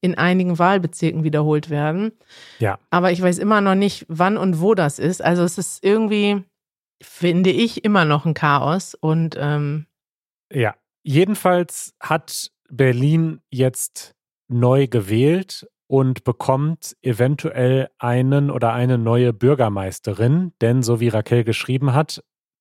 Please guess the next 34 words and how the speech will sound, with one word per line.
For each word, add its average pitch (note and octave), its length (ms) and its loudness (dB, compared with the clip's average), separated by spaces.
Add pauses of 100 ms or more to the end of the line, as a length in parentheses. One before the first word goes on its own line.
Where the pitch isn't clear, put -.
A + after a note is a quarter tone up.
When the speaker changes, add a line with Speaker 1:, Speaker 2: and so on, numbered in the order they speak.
Speaker 2:
die A#2 120 -4
C - 200 0
D A#2 180 0
U, C#3 320 2 (240)
die C3+ 160 4
hat C3 140 0
viel D3+ 320 0
mehr C3 260 4
Stimmen B2 460 -2
als A2 260 -4
bei A2 120 0
der G#2+ 100 0
letzten G#2 500 -2
Wahl. G2 400 0 (380)
Und A#2 220 0
die A#2 100 0
Grünen D#3 520 2
und B2+ 180 -4
die B2 100 -2
S A2+ 160 -6
P A#2+ 120 0
D G#2+ 300 0
haben G#2 480 -2
ziemlich A#2+ 320 -4
viele A#2 220 -4
Stimmen A#2 580 -2
verloren B2 800 0 (320)
und F3+ 320 0
haben C#3+ 240 4
interessanterweise C3 1120 0 (280)
fast - 680 -8
genau D3+ 420 2
viele E3 560 0
Stimmen, A#2 560 -2